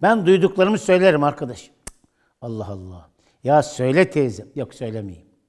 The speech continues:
Giderken, giderken en son söyleyeceği, "E, sizin talip olduğunuz kıza bir başkası talip olmuş." "E, olabilir. Gayet normal." Bunu söyleyecek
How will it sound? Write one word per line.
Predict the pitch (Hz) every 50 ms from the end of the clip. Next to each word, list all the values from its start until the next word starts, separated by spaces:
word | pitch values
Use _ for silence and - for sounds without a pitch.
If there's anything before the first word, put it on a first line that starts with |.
| _ _ _ _ _ _ _ _ _ _ _ _ _ _ _ _ _
Giderken, | 202 220 202 233 214 190 156 - - 143 131 123 135
giderken | 156 180 165 185 175 143 - - -
en | 220 226 220
son | 185 - - 160 151
söyleyeceği, | 143 - 180 175 156 147 139 131 120 107 143 160 185 196 208 _ -
"E, | 180 180 170 156 165 180 196 - - _ _ _ _ _ _ _ _ _ _ _ _ _ _ _ _ _ _ _ _
sizin | _ - 175 196 214 202
talip | 156 - 175 175 175 180 151 156
olduğunuz | 156 147 131 135 139 127 123 123 - - - -
kıza | - 208 202 151 175 214 240 - - - _ _ _ _ -
bir | 233 185
başkası | 156 127 - - 160 160 196 196
talip | - 175 156 156 156 143 117
olmuş." | 123 110 107 117 156 190 - _ _ _ _ _ _
"E, | 104
olabilir. | 110 131 143 170 190 190 220 208 220 226 214 196 _ _ _ _ _ _ _ _ _ _ _ _ _ -
Gayet | 190 190 208 220 214 214
normal." | - 196 190 185 180 170 160 143 - - _ _ _ _ _ _ _ _
Bunu | 208 254 285 277
söyleyecek | - - 214 208 196 180 170 165 151 143 131 - 208 226 220 - -